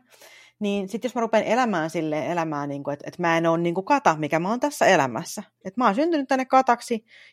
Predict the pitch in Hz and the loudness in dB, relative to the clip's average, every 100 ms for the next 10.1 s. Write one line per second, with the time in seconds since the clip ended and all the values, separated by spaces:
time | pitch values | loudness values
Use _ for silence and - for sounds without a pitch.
0 | - 214 208 202 185 190 196 190 190 190 | -4 2 4 4 4 2 2 2 4 6
1 | 156 147 147 151 156 151 - - 202 - | 6 6 4 0 0 -2 -4 -4 -4 -6
2 | - _ _ _ _ _ _ _ _ _ | -20 _ _ _ _ _ _ _ _ _
3 | - - - 240 - 277 349 403 175 143 | -20 -20 -8 -8 -2 0 2 0 -2 -4
4 | 143 - 135 - _ _ _ _ - 311 | -6 -10 -14 -16 _ _ _ _ -4 -2
5 | 285 277 254 254 - 170 _ _ _ _ | 0 -2 -4 -6 -12 -16 _ _ _ _
6 | - 165 - - - - _ _ _ _ | -20 -16 -16 -16 -18 -20 _ _ _ _
7 | - - 214 202 - 220 226 226 226 226 | -20 -8 -6 -6 -4 0 2 0 0 2
8 | 226 214 262 226 170 170 151 156 202 151 | 4 6 6 4 2 0 0 2 0 -2
9 | 143 139 - 139 - 160 147 - 151 - | -2 -6 -2 -2 -2 -2 -2 -2 -4 -4